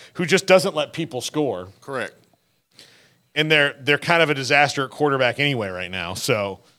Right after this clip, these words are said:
Speaker 1: yeah, it's, that, that one's good. And then Wisconsin has Minnesota the next week, so, you know, precious few points there in the,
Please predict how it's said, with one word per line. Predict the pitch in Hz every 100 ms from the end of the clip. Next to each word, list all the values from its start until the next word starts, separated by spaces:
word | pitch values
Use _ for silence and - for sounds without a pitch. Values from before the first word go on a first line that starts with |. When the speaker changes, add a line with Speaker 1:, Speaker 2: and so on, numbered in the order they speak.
| _ _ _ _
Speaker 1:
yeah, | 120 104 71 _ _
it's, | 123 147 - - - - _ _ _ _ _ _ _
that, | 170 190
that | 175 214
one's | 190
good. | 196
And | 180
then | 180
Wisconsin | 170 - 208 202 190
has | 175
Minnesota | 135 170 151 190 170
the | 156
next | 143 -
week, | 143 127
so, | - 131 117 107 _ _ _ _ _ _ _ _ -
you | 131
know, |
precious | - - 202 190 165
few | 170 170
points | 170 165 104 -
there | 120 110
in | 113
the, | 110 98